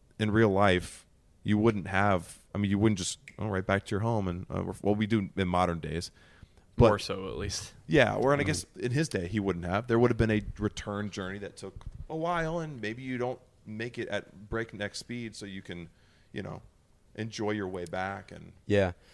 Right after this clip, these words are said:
Speaker 3: Something else I just noticed about the journey and the, and the arc that he takes you on. So in Lord of the Rings, you have, we've got the three, you know, um, the three books. And when you start off in the series, um, through a fellowship, we have a lot of singing. We've talked about this in,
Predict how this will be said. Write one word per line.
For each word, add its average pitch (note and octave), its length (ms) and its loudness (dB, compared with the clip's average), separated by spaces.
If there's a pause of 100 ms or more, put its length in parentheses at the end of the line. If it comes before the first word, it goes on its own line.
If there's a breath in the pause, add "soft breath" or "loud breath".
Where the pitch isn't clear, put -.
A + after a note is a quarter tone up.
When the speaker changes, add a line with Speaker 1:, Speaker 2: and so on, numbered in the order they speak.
(140 soft breath)
Speaker 3:
Something F#3 320 2
else C#3 140 2
I A#2 80 6
just G#2+ 180 0
noticed G#2+ 320 4
about F#2+ 280 -2
the G2 120 2
journey G2 420 2
and G2 140 0
the, - 80 0
and G#2+ 100 2
the G#2 140 0
arc G#2+ 260 0
that A2 120 0
he G2 40 -2
takes G#2 280 -2
you A2 80 2
on. G#2+ 160 0
So A2 240 2
in G#2+ 180 0
Lord B2+ 160 4
of B2+ 40 0
the B2+ 60 4
Rings, G#2+ 300 2
you G2+ 100 2
have, F#2+ 360 0
we've G2+ 160 -2
got G2 180 0
the F#2 80 -6
three, F2+ 480 -2
you F#2+ 120 -6
know, F2+ 220 -6 (420 soft breath)
um, F2+ 500 -4 (840)
the A2 100 -2
three C#3 160 2
books. - 300 0
And A#2 200 2
when A#2 80 4
you A2+ 80 0
start F#3 280 2
off D3+ 120 0
in A2+ 100 4
the G#2 80 0
series, F#2+ 520 -4 (520 soft breath)
um, G#2 420 2
through D3 160 6
a D3 40 8
fellowship, A#2 460 4
we G#2 60 -2
have F#2 100 -4
a F2+ 40 -6
lot F2 160 -2
of F2+ 60 -6
singing. F#2 420 -4 (140)
We've G2+ 120 -4
talked A#2 200 4
about G#2 100 -2
this G2+ 160 0
in, G2+ 100 0